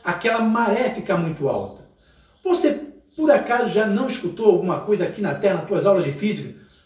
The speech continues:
falando sobre maré alta, maré baixa? Então,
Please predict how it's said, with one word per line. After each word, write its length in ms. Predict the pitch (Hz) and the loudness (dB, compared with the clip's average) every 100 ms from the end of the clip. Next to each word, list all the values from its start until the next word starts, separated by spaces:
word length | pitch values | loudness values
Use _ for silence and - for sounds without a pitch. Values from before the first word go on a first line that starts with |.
| _ | _
falando 340 | - 196 214 196 | 2 4 4 2
sobre 420 | - 214 170 151 | 2 4 4 2
maré 420 | 139 165 156 156 | -2 -2 2 2
alta, 360 | 196 196 - 151 | 4 2 0 -6
maré 240 | 147 131 | -4 -4
baixa? 560 | 160 202 - - 110 - _ _ _ _ _ - | 0 0 0 -6 -14 -20 _ _ _ _ _ -6
Então, 480 | 349 - 180 - | -4 2 2 2